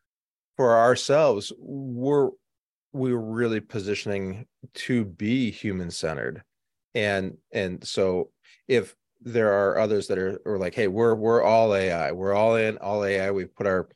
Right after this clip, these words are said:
chips in," that's great for some categories. But when you've gotta think about that person on the other end who's trying to get the best potential care for whatever they're going through,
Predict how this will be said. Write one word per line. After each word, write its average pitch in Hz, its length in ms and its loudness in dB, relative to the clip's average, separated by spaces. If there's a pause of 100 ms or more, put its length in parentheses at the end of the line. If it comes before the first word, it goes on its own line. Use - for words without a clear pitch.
(380)
chips - 340 -4
in," 98 240 -2 (120)
that's 117 240 -2
great 117 240 -2
for 110 120 -8
some 101 200 -2
categories. 82 680 -6
But - 260 -2 (300)
when 120 100 -4
you've 120 120 0
gotta 113 140 4
think 107 220 -4
about 98 220 0
that 95 200 0
person 107 280 -6
on 90 80 -8
the 92 80 -6
other 90 200 -4
end 90 180 -6
who's 92 160 -8
trying 98 260 -6
to 92 40 -6
get 87 220 -6
the 87 80 -4
best 90 480 -4
potential 95 640 -8
care 87 480 -4 (420)
for 104 100 0
whatever 143 340 2
they're 95 160 0
going 78 320 -6
through, 78 400 -6